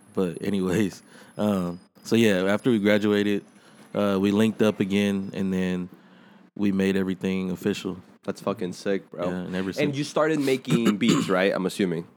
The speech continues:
Speaker 1: Yeah.
Speaker 2: You started making beats?
Speaker 1: I started
Speaker 2: And
Speaker 1: by
Speaker 2: then
Speaker 1: my,
Speaker 2: you
Speaker 1: yeah.
Speaker 2: said, "Fuck this shit. This ain't paying enough. I'ma start
Speaker 1: Yeah.
Speaker 2: with the big boys now."
Speaker 1: I'ma do, yeah,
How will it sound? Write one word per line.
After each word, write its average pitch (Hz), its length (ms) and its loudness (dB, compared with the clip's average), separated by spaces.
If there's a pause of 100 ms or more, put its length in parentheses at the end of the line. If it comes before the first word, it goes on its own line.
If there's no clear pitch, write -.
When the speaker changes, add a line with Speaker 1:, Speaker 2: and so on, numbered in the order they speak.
(180)
Speaker 1:
Yeah. 95 220 -4 (160)
Speaker 2:
You 104 80 -2
started 104 160 2
making 95 240 0
beats? 107 360 -2
Speaker 1:
I - 40 -4
started 101 320 -2
Speaker 2:
And 104 160 4
Speaker 1:
by - 0 -
Speaker 2:
then 101 80 4
Speaker 1:
my, 101 60 2
Speaker 2:
you 98 80 2
Speaker 1:
yeah. 90 60 0
Speaker 2:
said, 92 180 0
"Fuck 104 260 -2
this 104 160 0
shit. 107 260 0
This 101 200 0
ain't 101 120 -2
paying 101 200 -2
enough. 95 420 0
I'ma 98 220 -2
start 95 320 0
Speaker 1:
Yeah. 92 60 2
Speaker 2:
with 95 180 0
the - 60 -4
big 120 260 0
boys 92 240 0
now." 78 240 -6 (180)
Speaker 1:
I'ma 101 180 -2
do, 95 140 -4
yeah, 95 320 0